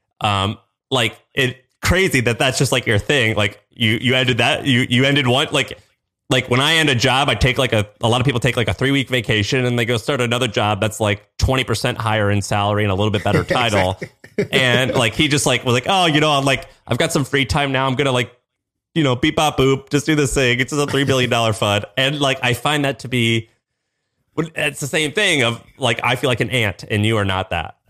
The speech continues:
Speaker 2: <laughs>
Speaker 1: You know what I mean?
Speaker 2: Yeah, exactly. Um, I, I know exactly what you mean. It does beg the question of, like, you know, why, why do I not go bigger? And also, um,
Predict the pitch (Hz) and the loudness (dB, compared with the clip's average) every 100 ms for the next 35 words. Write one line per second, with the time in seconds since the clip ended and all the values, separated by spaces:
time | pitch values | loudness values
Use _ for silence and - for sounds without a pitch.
0 | _ _ _ _ - - 147 - - - | _ _ _ _ -10 -8 -8 -12 -20 -20
1 | - 113 147 139 139 156 - _ - - | -6 -2 0 0 0 -2 -8 _ -20 -20
2 | - - - 139 98 85 110 113 90 92 | -20 -14 -6 -4 -4 -8 -8 -8 -10 -18
3 | 98 131 127 120 113 117 131 _ _ _ | -12 -8 -6 -6 -8 -12 -18 _ _ _
4 | _ _ 139 139 147 165 165 - 139 131 | _ _ -6 -4 -4 -2 -2 -2 -2 -2
5 | 135 143 196 202 233 220 180 170 160 - | -4 -4 -2 0 -2 -2 -2 -2 -4 -4
6 | 131 117 175 175 - 135 123 123 120 - | -4 -2 -2 -4 -4 -4 -4 -6 -6 -12
7 | _ _ _ _ _ _ _ _ _ _ | _ _ _ _ _ _ _ _ _ _
8 | 156 127 147 180 143 165 180 165 143 156 | -2 0 -2 -4 -2 -2 0 0 0 -2
9 | 156 139 151 135 139 139 147 139 _ - | -4 -2 -2 0 -2 -2 -4 -6 _ -8
10 | 135 139 135 - 139 131 123 120 - _ | -4 -4 -4 -4 -2 -2 -4 -8 -12 _
11 | _ _ - 123 113 113 117 | _ _ -10 -6 -4 -6 -10